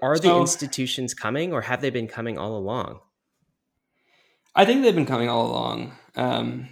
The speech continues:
Speaker 2: and, you know, it's, it's, I don't think it would be unfair to say that the narrative that institutions were coming didn't pan out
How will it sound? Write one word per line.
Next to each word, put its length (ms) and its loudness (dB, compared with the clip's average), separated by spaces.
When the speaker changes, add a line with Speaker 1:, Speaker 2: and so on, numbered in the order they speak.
Speaker 2:
and, 560 0
you 100 -2
know, 120 2
it's, 340 -4
it's, 680 -4
I 60 6
don't 140 6
think 100 2
it 40 4
would 100 4
be 80 4
unfair 400 -2
to 60 -4
say 320 4
that 160 -6
the 520 -2
narrative 320 -4
that 180 -6
institutions 760 -4
were 180 -4
coming 760 -4
didn't 380 -2
pan 260 -6
out 400 -8